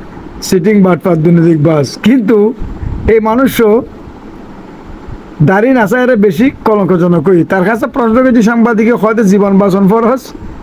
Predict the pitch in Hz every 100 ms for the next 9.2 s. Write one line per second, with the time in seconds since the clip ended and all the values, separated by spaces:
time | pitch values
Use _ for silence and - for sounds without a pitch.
0 | - 202 208 180 196 190 185 180 160 190
1 | 165 160 143 - - - - - 208 240
2 | 220 254 254 233 226 214 233 202 - 226
3 | 214 214 196 190 143 131 - 220 185 202
4 | 254 269 269 254 247 233 226 196 233 302
5 | 220 185 190 - 208 202 196 180 160 165
6 | 190 214 165 156 165 147 123 131 110 -
7 | - - - 185 196 226 254 240 - 214
8 | 196 196 262 277 233 180 160 170 160 175
9 | 160 165